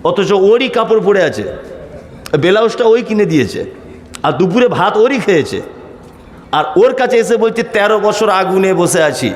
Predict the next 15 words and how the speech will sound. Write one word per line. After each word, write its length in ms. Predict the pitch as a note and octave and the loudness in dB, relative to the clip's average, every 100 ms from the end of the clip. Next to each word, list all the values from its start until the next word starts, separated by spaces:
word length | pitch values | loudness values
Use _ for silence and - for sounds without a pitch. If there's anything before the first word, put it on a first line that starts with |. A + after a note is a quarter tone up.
| - - - - | -8 -16 -16 -4
কি 140 | C#4+ D4+ | 0 2
বলবো, 340 | D4 C#4 C4+ | 2 2 0
বাপ 220 | B3 A#3 | 0 0
মা 120 | A#3 | 0
দেখে 240 | A3+ G#3+ A3 | 0 0 0
দিয়েছে, 320 | G3+ G#3 G#3+ | 0 0 0
করতে 300 | G#3+ G3 G3 | -2 -2 0
হয়েছে, 360 | F3 E3 - - - - - - | 0 0 -4 -6 -12 -18 -14 -6
কিছু 200 | F3+ G#3+ | -4 0
করার 300 | F3 D#3+ D3+ | 0 0 0
নেই, 120 | E3+ | -4
সুখে 340 | - A#3+ D#4 | -2 -2 0
নাই 260 | D4 B3 D4 | 0 0 0
বুবু 280 | C4+ B3 A#3 | 0 0 0
আমার। 340 | E3 A#2+ A2 | 0 -2 -6